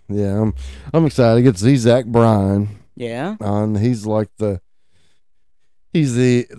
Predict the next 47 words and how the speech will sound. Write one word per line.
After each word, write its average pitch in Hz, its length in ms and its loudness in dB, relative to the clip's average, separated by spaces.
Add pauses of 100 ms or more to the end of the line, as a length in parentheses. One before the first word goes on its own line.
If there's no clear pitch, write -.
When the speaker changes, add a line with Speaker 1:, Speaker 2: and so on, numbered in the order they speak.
(120)
Speaker 1:
the 127 200 -4
object 120 680 -2
of 113 100 -4
a 107 40 -4
lot 110 160 -2
of 110 80 -6
scrutiny 110 540 -8
these 107 300 -2
days. 107 380 0
Speaker 2:
I've 226 240 -2
noticed, 165 600 -4
like, 131 220 -10
so 185 140 -6
many 226 200 -6
people 180 280 -8
are 156 60 -6
saying, 151 320 -6
like, 131 180 -8
he's 135 200 -10
a 127 60 -8
bad, 117 520 -8
like, 98 280 -12 (200)
person. 110 640 -6 (260)
Speaker 1:
Yeah, 113 180 -6
I 107 40 -6
don't, 107 220 -10
I 92 80 -16
don't, 120 260 -8 (120)
I 110 40 -8
don't 139 180 -6
like 123 240 -6
him 123 100 -6
for 98 120 -10
his 101 100 -10
personality. 113 800 -10
I 120 60 -12
like 120 200 -8
him 113 80 -10
Speaker 2:
I 123 40 -8
Speaker 1:
for 131 60 -4
his 135 120 -4
Speaker 2:
don't 110 100 -4
either. 127 220 -6
Speaker 1:
music. 101 160 -10 (220)
Speaker 2:
Yeah. 107 340 -20 (500)
True. 175 360 -8 (240)
Speaker 1:
So. - 220 -16